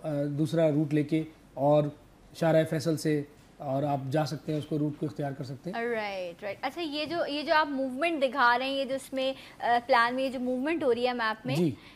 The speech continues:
Speaker 2: ये, ये, ये रोड्स ओपन, जो ओपन
Speaker 1: ये
Speaker 2: रोड्स
Speaker 1: रूट तो
Speaker 2: हैं?
Speaker 1: totally open है।
Speaker 2: ओपन रोड्स हैं।
Speaker 1: और ये डाइवर्जन पॉइंट से आप
Speaker 2: ठीक।
Speaker 1: सीधा वहाँ जा सकते हैं,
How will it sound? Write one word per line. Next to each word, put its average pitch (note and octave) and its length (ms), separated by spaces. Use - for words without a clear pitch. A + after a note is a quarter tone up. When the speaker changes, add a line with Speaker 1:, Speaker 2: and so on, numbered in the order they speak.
Speaker 2:
ये, D4+ 340
ये, D4 300
ये C#4+ 260
रोड्स D4+ 420
ओपन, C#4+ 300
जो D4 140
ओपन C4 280
Speaker 1:
ये C4 160
Speaker 2:
रोड्स C4 60
Speaker 1:
रूट B3 280
तो G#3+ 100
Speaker 2:
हैं? G3+ 60
Speaker 1:
totally G3 280
open D3 120
है। C3 80
Speaker 2:
ओपन B3 360
रोड्स F3+ 240
हैं। E3+ 180
Speaker 1:
और F#3 280
ये F#3+ 340
डाइवर्जन F3+ 400
पॉइंट F#3 280
से G3+ 260
आप D3+ 60
Speaker 2:
ठीक। - 80
Speaker 1:
सीधा F#3+ 220
वहाँ F3 240
जा D3 140
सकते C#3 300
हैं, B2+ 240